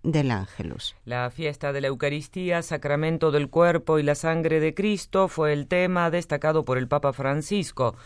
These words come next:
Speaker 2: recordando que Jesús se preocupa por la multitud hambrienta, pero de manera distinta de sus discípulos, que proponen despedir a la gente, respondiendo así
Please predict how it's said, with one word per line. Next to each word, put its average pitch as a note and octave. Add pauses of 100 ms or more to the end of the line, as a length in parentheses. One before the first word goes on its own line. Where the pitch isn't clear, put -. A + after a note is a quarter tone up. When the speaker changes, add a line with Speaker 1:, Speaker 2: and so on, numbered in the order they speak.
(280)
Speaker 2:
recordando D3
que D3+
Jesús C#3
se C3+
preocupa C#3+
por A2+
la G#2+
multitud C#3+
hambrienta, D#3 (260)
pero A2+
de C3+
manera F3
distinta G3
de D#3+
sus D3+
discípulos, C3+ (260)
que G#2
proponen C#3+
despedir C3+
a C3+
la D3
gente, C3 (260)
respondiendo C#3
así F3+